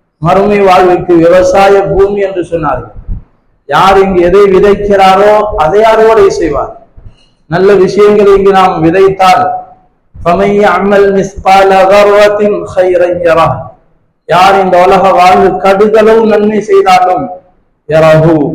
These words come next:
அதையும் அவர் பார்ப்பார். "வமன் யஅமல் மிஸ்கால தர்ரத்தின் ஷர்ரன் யரஹ்."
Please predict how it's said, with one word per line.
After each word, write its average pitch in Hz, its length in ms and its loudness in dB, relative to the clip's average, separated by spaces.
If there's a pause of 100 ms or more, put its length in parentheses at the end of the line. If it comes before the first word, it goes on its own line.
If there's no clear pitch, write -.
(120)
அதையும் 175 400 -2
அவர் 170 320 -2
பார்ப்பார். 143 800 -4 (480)
"வமன் 190 420 -2
யஅமல் 190 480 0
மிஸ்கால 196 680 0
தர்ரத்தின் 202 920 0 (140)
ஷர்ரன் 175 680 -4
யரஹ்." 143 360 -4